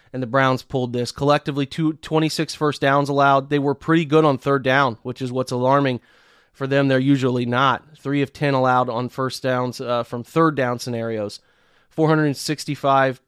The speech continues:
total net yards for the Chargers, way too much. Six point seven yards per play.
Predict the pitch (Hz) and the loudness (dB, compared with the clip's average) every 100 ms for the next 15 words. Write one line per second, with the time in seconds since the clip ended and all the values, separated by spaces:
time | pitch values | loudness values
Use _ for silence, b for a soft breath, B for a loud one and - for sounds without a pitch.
0 | _ - 151 143 139 135 135 135 135 131 | _ -2 0 2 0 0 0 2 0 -4
1 | 135 123 - 131 131 131 123 - - 131 | -10 -8 -2 0 0 -4 -6 -10 -16 -8
2 | 135 135 135 - 127 127 123 - 147 - | -2 -2 -2 -4 -2 -2 -4 -6 -6 -4
3 | 151 139 - 131 135 135 131 131 - 131 | -6 -4 -4 -2 -2 0 0 -2 -6 -10
4 | 120 - 147 147 147 | -8 0 4 4 2